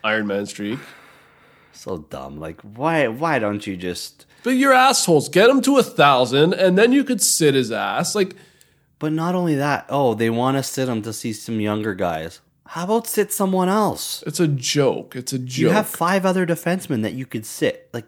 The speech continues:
Speaker 2: sit Sanheim, sit
Speaker 1: It's,
Speaker 2: whoever else.
Speaker 1: it's
Speaker 2: Sit
Speaker 1: actually a, embar-, like, it's embarrassing. Uh, honestly, that might,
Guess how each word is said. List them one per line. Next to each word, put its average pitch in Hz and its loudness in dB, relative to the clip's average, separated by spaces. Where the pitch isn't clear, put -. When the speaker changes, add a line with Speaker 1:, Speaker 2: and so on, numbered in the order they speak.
Speaker 2:
sit - -8
Sanheim, 131 -2
sit 165 -4
Speaker 1:
It's, 156 -6
Speaker 2:
whoever 156 -2
else. 135 0
Speaker 1:
it's - -8
Speaker 2:
Sit 143 0
Speaker 1:
actually 196 0
a, 123 2
embar-, 110 -2
like, 147 -2
it's 151 -2
embarrassing. 139 2
Uh, 131 -16
honestly, 196 0
that 156 4
might, 254 0